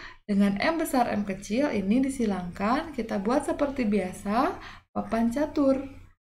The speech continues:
Nah, di sini kita bisa lihat ada tiga jenis ya, tiga jenis genotip, M besar, M besar,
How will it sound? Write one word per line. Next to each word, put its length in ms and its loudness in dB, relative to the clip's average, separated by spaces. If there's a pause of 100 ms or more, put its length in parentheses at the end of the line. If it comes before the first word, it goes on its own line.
(300)
Nah, 160 -4
di 160 -2
sini 560 4
kita 320 2
bisa 240 2
lihat 480 8
ada 320 2
tiga 320 2
jenis 640 6
ya, 240 0
tiga 320 2
jenis 400 4 (400)
genotip, 720 2 (480)
M 160 8
besar, 320 4
M 160 6
besar, 400 0